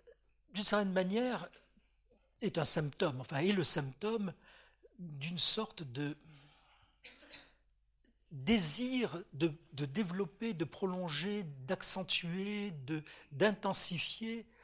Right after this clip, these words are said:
euh, les, les jouissances liées à la vue. Hein. On peut, je, je citais tout à l'heure, euh, euh,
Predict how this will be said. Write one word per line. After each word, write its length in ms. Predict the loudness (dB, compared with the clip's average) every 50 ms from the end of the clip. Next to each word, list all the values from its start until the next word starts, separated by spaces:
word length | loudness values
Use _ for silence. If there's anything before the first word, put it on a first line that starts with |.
| -20 -20 _ _ -10 -6
euh, 140 | -6 -6 -6 -8 -8 -8 -8 -6 -4 -2
les, 880 | -2 -2 0 -2 -2 -4 -6 -6 -8 -8 -10 -10 -12 -12 -12 -12 -10 -8 -4
les 80 | -2 -2
jouissances 840 | -2 0 2 4 4 4 4 4 2 4 4 4 4 4 2 0 -6 -8 -6
liées 220 | -4 -2 0 0 0
à 80 | 0
la 100 | 0 -2
vue. 480 | -2 -2 -4 -6 -8 -10 -12 -16 -20 -20 _ _ _ _ _ -18
Hein. 120 | -18 -18 -18 _ _ _ _ -20 -20 _ _
On 120 | -10 -10 -8
peut, 120 | -8 -10 -10 -6
je, 160 | -4 -4 -4 -4 -4
je 260 | -4 -4 -4 0 2
citais 460 | 4 4 4 2 0 -2 -2 0 0
tout 160 | 0 -2 -6 -8
à 80 | -6 -4
l'heure, 340 | -4 -2 -2 -2 -4 -6
euh, 120 | -8 -10 -12 -14 -18 -20 -18 -18 -18 -20 -20 _ -16 -12
euh, 360 | -10 -10 -8 -8 -8 -8 -8